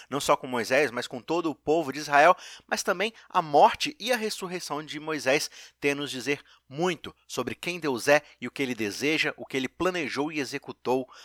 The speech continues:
pra toda a humanidade, pro povo de Israel, pra nós hoje também, tá certo? O nosso verso dessa semana está lá em Judas, no verso nove, e diz: "Contudo, nem mesmo o arcanjo Miguel,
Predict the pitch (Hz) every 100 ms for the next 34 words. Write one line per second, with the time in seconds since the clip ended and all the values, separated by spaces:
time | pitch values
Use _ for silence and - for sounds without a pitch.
0 | _ 120 117 113 120 113 113 113 95 92
1 | - 85 - - 160 170 143 120 120 139
2 | - 131 113 104 113 92 95 95 95 82
3 | 90 85 - - - - 104 - 208 -
4 | - 277 254 240 - 185 107 147 185 -
5 | 127 120 135 135 - 117 127 180 190 -
6 | - 151 143 180 170 - 175 247 180 107
7 | 87 110 160 143 156 226 214 143 131 151
8 | 190 - - 165 135 147 - 196 185 170
9 | 208 208 208 254 185 202 180 165 - -
10 | 202 220 214 160 127 151